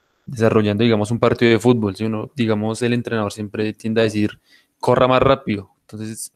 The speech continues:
hay, digamos que podría también decirse, "Hágalo velozmente".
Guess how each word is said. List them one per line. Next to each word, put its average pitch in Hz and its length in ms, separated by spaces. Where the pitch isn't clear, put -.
hay, 113 240
digamos 123 640
que 120 480
podría 107 300
también 120 300
decirse, 117 720
"Hágalo 123 480
velozmente". 120 720